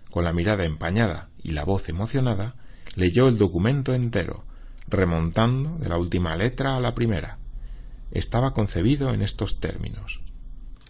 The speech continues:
"In Sneffels joculis craterem quem delibat umbras cartaris Juli intra calendas descende,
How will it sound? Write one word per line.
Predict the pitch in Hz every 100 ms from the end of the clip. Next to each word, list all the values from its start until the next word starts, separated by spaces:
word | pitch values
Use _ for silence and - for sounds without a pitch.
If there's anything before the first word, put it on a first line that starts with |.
| - - - - - -
"In | - 98 87 80
Sneffels | 78 98 107 135 - 107 87 85
joculis | 92 104 - 92 85 78 - - -
craterem | 95 110 - 110 113 120 120 -
quem | 95 87 85
delibat | 85 92 113 117 -
umbras | 104 95 87 82 -
cartaris | 85 76 - 110 117 113 -
Juli | - 110 113 117 110
intra | 104 98 80 87
calendas | - 87 101 92 87 80
descende, | 76 69 - 107 123 131 147